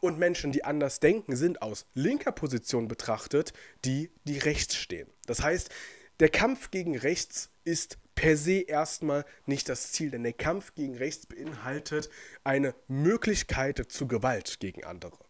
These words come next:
Ja, genau auch wie der Kampf von rechts gegen links Gewalt beinhaltet, weil es eben ein Kampf ist. Und ein Kampf klassifiziert sich dadurch,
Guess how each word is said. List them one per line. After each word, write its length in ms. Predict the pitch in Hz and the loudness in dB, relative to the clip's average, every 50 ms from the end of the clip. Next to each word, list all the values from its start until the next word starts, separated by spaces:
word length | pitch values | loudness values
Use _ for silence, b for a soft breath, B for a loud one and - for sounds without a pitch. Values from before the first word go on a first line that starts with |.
| _ _ - | _ _ -18
Ja, 80 | 85 98 | -12 -2
genau 400 | 107 139 135 147 170 208 240 254 | 0 2 4 4 2 2 -2 -4
auch 320 | 165 160 180 208 226 B B B B B | -2 0 0 0 0 B B B B B
wie 300 | 127 120 139 151 175 202 B B B - | -4 -2 0 0 0 -2 B B B 2
der 80 | 147 139 | 2 4
Kampf 280 | - - 120 349 - | 6 6 4 4 2
von 220 | - - 135 117 104 | 0 -2 -2 -2 2
rechts 500 | - 147 180 175 - - - - - B B B B _ | 2 2 2 2 0 -2 -2 -4 -4 B B B B _
gegen 420 | - 165 196 202 139 175 156 147 | 4 4 4 6 4 2 0 0
links 560 | 143 147 175 226 233 180 117 - - - - - _ _ - | 2 2 4 4 2 2 -2 -4 -6 -8 -8 -12 _ _ -6
Gewalt 480 | 131 123 113 131 127 135 139 - - | -4 -2 0 0 0 0 0 -4 -6
beinhaltet, 600 | - - 202 196 165 117 - 98 90 - - 92 - | -8 -4 -2 -2 -2 -2 -2 -6 -8 -8 -10 -4 2
weil 220 | 117 131 160 175 - | 4 6 6 6 4
es 220 | 170 156 - - | -2 -6 -4 -2
eben 320 | 147 143 139 139 139 139 - - - | 0 0 0 0 -2 -6 -8 -8 -6
ein 200 | 139 139 143 - | -6 -4 -4 -4
Kampf 340 | - - 123 104 - - - | -4 -4 -4 -4 -6 -10 -16
ist. 320 | - - - - - - _ _ B B B B B B | -16 -16 -16 -18 -18 -20 _ _ B B B B B B
Und 180 | 156 143 139 - | 4 4 6 4
ein 180 | - 110 107 | 0 -4 -4
Kampf 380 | - - - 214 220 202 - - | -2 2 4 4 4 2 -2 -2
klassifiziert 640 | - 151 127 - 123 - - 120 - - 120 110 | -2 -2 -2 -2 -4 -4 -4 -4 -2 -2 -4 -4
sich 240 | - 110 95 - - | -4 -8 -10 -6 -2
dadurch, 420 | 117 110 120 131 135 143 147 - | -2 0 0 0 -2 -4 -4 -4